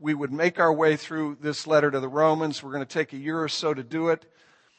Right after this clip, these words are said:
which is ambitious, frankly. I think I told you last week that Martin Lloyd-Jones spent fourteen years in this letter, and he didn't get out of chapter fourteen. He spent a year a chapter. I'm gonna try and spend about a month a chapter, which is gonna be a challenge. So pray for me,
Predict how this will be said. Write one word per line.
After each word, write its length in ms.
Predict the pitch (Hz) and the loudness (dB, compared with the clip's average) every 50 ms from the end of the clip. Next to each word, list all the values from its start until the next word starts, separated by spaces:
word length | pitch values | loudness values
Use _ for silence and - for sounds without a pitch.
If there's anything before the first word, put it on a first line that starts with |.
| _ _ _ _ _ _ _ | _ _ _ _ _ _ _
which 320 | - 156 156 - - - 156 | 0 2 2 2 2 -2 -4
is 160 | 151 139 160 | -4 0 2
ambitious, 600 | 165 156 156 143 160 165 156 - - 135 - - | 2 2 2 4 2 2 2 2 -2 -4 -6 -8
frankly. 480 | - 143 139 131 127 - 156 151 147 | -6 -4 -4 -4 -4 -4 -2 0 2
I 20 | 139 | 2
think 180 | 135 139 - | 0 0 -2
I 60 | 143 127 | -4 -4
told 300 | - - 156 156 123 135 | -2 0 0 0 0 0
you 60 | 139 | 2
last 340 | 143 147 151 151 151 - 151 | 4 6 6 6 4 0 -6
week 160 | 151 151 143 | -8 -8 -8
that 120 | - 131 | -8 -6
Martin 300 | 131 143 147 147 151 151 | 0 2 2 2 2 0
Lloyd-Jones 580 | 147 147 143 135 123 143 156 156 156 151 143 - | -2 -2 -2 -2 -2 0 0 0 0 0 -2 -6
spent 240 | - - 156 139 - | -6 -4 -6 -6 -6
fourteen 540 | - - 165 165 156 - - 170 156 147 | -8 -8 -6 -6 -6 -6 -8 -8 -6 -6
years 380 | 143 147 156 160 165 165 147 - | -4 -2 -2 0 0 -2 -2 -4
in 100 | 135 135 | -6 -6
this 240 | 135 135 127 - - | -6 -6 -6 -6 -2
letter, 320 | 139 139 139 135 147 143 | 2 2 2 4 2 0
and 80 | 139 135 | -2 -4
he 80 | 139 | -6
didn't 280 | 135 123 151 143 147 143 | -6 -8 -4 -4 -2 0
get 120 | 143 147 | 2 6
out 160 | 143 143 143 139 | 8 8 8 6
of 60 | 135 | 4
chapter 360 | - - 151 147 143 - 139 | 2 2 2 2 2 0 -6
fourteen. 760 | - - - 151 147 139 - - 185 180 160 143 113 98 92 _ _ _ _ _ _ _ _ _ _ _ _ _ _ _ _ | -16 -12 -6 -6 -6 -6 -6 -8 -6 -4 -4 -4 -6 -8 -12 _ _ _ _ _ _ _ _ _ _ _ _ _ _ _ _
He 120 | - 170 185 | -6 -6 -6
spent 320 | - - - 185 170 160 | -6 0 2 4 4 4
a 40 | 143 | 2
year 280 | 143 156 190 202 190 | 2 2 4 6 6
a 60 | 160 - | 4 2
chapter. 540 | - - 156 131 131 131 - - 151 147 | 2 2 4 4 4 4 2 -2 -2 0
I'm 180 | 135 151 165 170 | 2 2 0 0
gonna 180 | 160 165 156 143 | -2 -4 -4 -4
try 320 | - - - 156 147 147 | -6 -4 -2 0 0 0
and 100 | 143 135 | 0 -2
spend 480 | - - - - 147 143 143 143 135 139 | -6 -10 -6 -2 -2 0 0 0 -2 -4
about 320 | 139 127 143 143 147 135 | -4 -2 -2 0 0 0
a 60 | 139 | 0
month 340 | 135 143 165 160 147 - - | 2 2 2 2 2 0 -6
a 40 | 123 | -10
chapter, 580 | - - 143 120 110 98 - - 92 80 - - | -6 0 0 0 0 0 -6 -14 -20 -20 -20 -16
which 260 | - 131 - - - | -14 -12 -12 -10 -12
is 220 | 127 113 - - | -10 -10 -12 -12
gonna 180 | - 143 131 123 | -10 -10 -12 -12
be 140 | 117 131 123 | -12 -14 -16
a 40 | 120 | -12
challenge. 440 | - - 147 123 110 101 90 95 - | -8 -6 -4 -4 -4 -6 -10 -16 -16
So 280 | - - 156 117 110 | -12 -10 -8 -8 -10
pray 260 | 104 _ - 151 151 156 | -10 _ -4 -2 -2 -2
for 140 | - - | -2 -6
me, 400 | 147 160 175 175 156 151 185 214 | -2 0 0 2 2 0 -2 -4